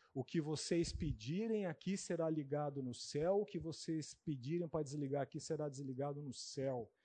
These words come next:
Jesus está dizendo, "Eu avalizo a ação da igreja quando o processo de disciplina está seguindo a minha palavra."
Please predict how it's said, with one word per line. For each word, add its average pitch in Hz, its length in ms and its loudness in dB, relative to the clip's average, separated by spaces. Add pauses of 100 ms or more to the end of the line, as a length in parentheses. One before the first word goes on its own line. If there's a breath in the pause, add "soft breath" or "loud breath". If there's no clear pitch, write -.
(200 soft breath)
Jesus 135 300 -2
está - 180 0
dizendo, 135 560 -2 (200 loud breath)
"Eu 185 340 8
avalizo 160 840 2
a 151 200 4 (320)
ação 175 460 0
da 175 140 2
igreja 143 720 2
quando 143 240 -2
o 131 40 -4
processo 147 680 -4
de 147 100 -6
disciplina 165 680 -2 (180 soft breath)
está 156 480 0 (200)
seguindo 156 580 0
a 143 80 2
minha 160 300 -2
palavra." 131 640 0